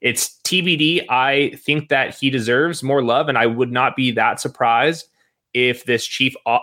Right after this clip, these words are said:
Chiefs offense figures their stuff out on the bye. They run with power, and that's been kind of the ingredient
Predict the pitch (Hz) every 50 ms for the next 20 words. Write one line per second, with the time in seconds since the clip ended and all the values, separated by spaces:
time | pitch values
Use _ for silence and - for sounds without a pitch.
0 | - - - - 131 123 - - 113 117 123 - - 135 131 131 - - _ -
1 | 131 127 127 135 131 131 - 143 117 - - - 120 113 - - - 117 120 120
2 | - - - 113 117 120 120 107 - 113 107 110 110 113 120 123 123 - _ _
3 | _ _ 117 120 113 107 113 123 120 127 131 123 117 101 - - - - - -
4 | 120 113 113 123 131 139 147 160 156 - 127 113 117 113 113 - - 117 107 -
5 | - 113 113 117 110 104 104 101 101 104 120 113 113 113 117 117 120 123 123 117
6 | - -